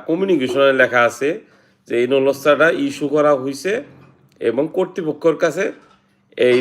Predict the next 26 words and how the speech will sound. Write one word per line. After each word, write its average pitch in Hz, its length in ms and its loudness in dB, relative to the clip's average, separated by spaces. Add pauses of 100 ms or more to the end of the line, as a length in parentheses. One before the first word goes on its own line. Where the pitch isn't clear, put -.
(220)
এ-, 113 420 4 (200)
এ-, - 120 -4 (120)
এইটা 131 200 2
রেফারেন্স 135 520 0
পাঠানো 123 460 0
হইছে - 260 -10 (220)
কমিউনিকেশনে, 143 680 0 (460)
মানে, 117 140 0
এত 147 220 2 (400)
ক্লিয়ার 147 400 6 (440)
ব-, 117 220 2
ভাবে 120 240 4
বলা 117 260 2
হইছে। 92 340 -2 (640)
তার 120 160 2
মানে 160 220 2 (800)
নুলস্তাটা 151 720 4
তারা 147 280 4
যে 147 140 0
ইস্যু 135 280 -4
করছে, 151 400 -4
সেটা 131 320 -2
আবার 143 200 2 (640)
পেপুত্তরা 160 480 4
থেকে 170 420 -2 (540)
ঢাকাতে 131 360 2